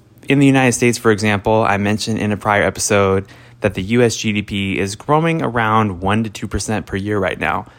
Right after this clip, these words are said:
Not super fast. Now, maybe we accelerate that in the coming years. Maybe it's four percent, maybe it's six percent. But I don't think we would grow that much faster unless there was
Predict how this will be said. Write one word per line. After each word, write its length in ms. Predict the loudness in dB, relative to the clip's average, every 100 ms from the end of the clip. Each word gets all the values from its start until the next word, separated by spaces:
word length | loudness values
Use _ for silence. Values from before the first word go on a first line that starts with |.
| -20 _ -6
Not 360 | 0 0 0
super 260 | -4 -4 -4
fast. 500 | -2 -4 -4 -10 -8
Now, 280 | -2 0 0
maybe 340 | 0 0 0
we 160 | 0 0
accelerate 640 | 0 0 2 2 -2 -2
that 360 | 0 2 0 -4 _
in 220 | -4 -2
the 60 | -2
coming 300 | -2 -2 -2
years. 360 | 0 0 -2
Maybe 180 | -6 -8
it's 100 | -8
four 220 | -6 -4
percent, 400 | -4 -6 -6 -6
maybe 180 | -4 -2
it's 120 | -2
six 200 | -2 -2
percent. 440 | -4 -8 -4 -4 -6 _ _ _ _ _ _ -20 -4
But 180 | -4 0
I 80 | 0
don't 140 | 2
think 160 | 0 2
we 80 |
would 260 | 0 0 -6 -16 -6
grow 520 | 2 4 4 0 -4 -4
that 240 | -4 -2
much 300 | -2 -2 -2
faster 720 | -6 -6 -4 -6 -6 -6 -8 -12 -20 -20 -18 -6
unless 300 | 0 0 0
there 240 | 0 2
was 480 | 4 2 2 -2 -4